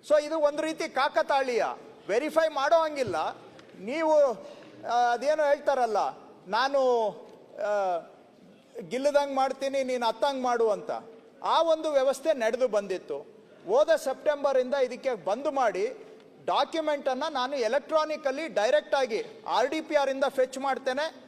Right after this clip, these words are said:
ಬಿ ಬಿ ಎಂ ಪಿ ಇಂದ, ಯು ಡಿ ಇಂದ ಫೆಚ್ ಮಾಡ್ತೇನೆ, ಅಥವಾ ನಮ್ಮ ಆರ್ ಟಿ ಸಿ ಭೂಮಿಯಿಂದ ಫೆಚ್ ಮಾಡ್ತೇನೆ, ಆಟೋಮ್ಯಾಟಿಕ್ ಆಗಿ ರಿಜಿಸ್ಟರ್ ಆಗ್ಬೇಕು ಅಂತ ಮಾಡಿದ್ದೇವೆ. ಅದಕ್ಕೆ ಎನೇಬಲಿಂಗ್ ಪ್ರಾವಿಷನ್ಸ್ ಅನ್ನ ಇಲ್ಲಿ ಸೇರಿಸ್ಕೊಂಡಿದ್ದೇನೆ,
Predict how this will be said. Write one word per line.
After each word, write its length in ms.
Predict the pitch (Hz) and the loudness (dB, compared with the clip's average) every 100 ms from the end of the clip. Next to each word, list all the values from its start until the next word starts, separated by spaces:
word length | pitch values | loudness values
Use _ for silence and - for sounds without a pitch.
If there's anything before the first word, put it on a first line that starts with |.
| - - _ - | -20 -20 _ -12
ಬಿ 140 | 175 254 | -8 -2
ಬಿ 100 | 311 | 0
ಎಂ 180 | 302 | -2
ಪಿ 80 | 277 | -4
ಇಂದ, 160 | 269 269 302 302 - - - - 180 | -4 0 0 -2 -10 -20 -20 -20 -8
ಯು 220 | 208 294 | -4 0
ಡಿ 140 | 330 | 0
ಇಂದ 140 | 302 285 | 0 0
ಫೆಚ್ 300 | 254 247 247 | 0 -2 -2
ಮಾಡ್ತೇನೆ, 440 | 254 233 233 247 311 | -2 -2 -2 -4 -2
ಅಥವಾ 280 | 262 285 | -2 -2
ನಮ್ಮ 220 | 277 247 247 | -4 -4 0
ಆರ್ 220 | 220 262 | 0 0
ಟಿ 140 | 269 | -6
ಸಿ 220 | 254 262 | -8 -6
ಭೂಮಿಯಿಂದ 420 | 196 269 269 240 240 | -4 -4 -4 -2 -2
ಫೆಚ್ 280 | - 220 220 | -2 -6 -6
ಮಾಡ್ತೇನೆ, 440 | 226 208 - 247 | -6 -6 -6 -4
ಆಟೋಮ್ಯಾಟಿಕ್ 680 | 302 262 294 302 269 247 220 | -2 0 0 0 0 -4 -4
ಆಗಿ 200 | 220 262 | -4 -2
ರಿಜಿಸ್ಟರ್ 380 | 240 226 247 226 | -6 -6 -4 -2
ಆಗ್ಬೇಕು 380 | 202 185 196 190 | -2 -4 -6 -6
ಅಂತ 160 | 196 | -4
ಮಾಡಿದ್ದೇವೆ. 580 | 262 196 180 185 156 131 - - - - - | -6 -4 -4 -2 -4 -4 -10 -16 -20 -10 -2
ಅದಕ್ಕೆ 320 | 208 320 320 | -2 0 0
ಎನೇಬಲಿಂಗ್ 640 | 254 233 339 339 339 320 | 0 2 2 0 -4 -4
ಪ್ರಾವಿಷನ್ಸ್ 540 | 277 254 247 233 220 | -2 -2 -2 -6 -6
ಅನ್ನ 140 | 233 240 | -6 -6
ಇಲ್ಲಿ 260 | 262 226 | -6 -8
ಸೇರಿಸ್ಕೊಂಡಿದ್ದೇನೆ, 920 | 226 196 190 - 185 160 143 139 175 | -6 -2 -4 -2 -6 -6 -6 -4 -6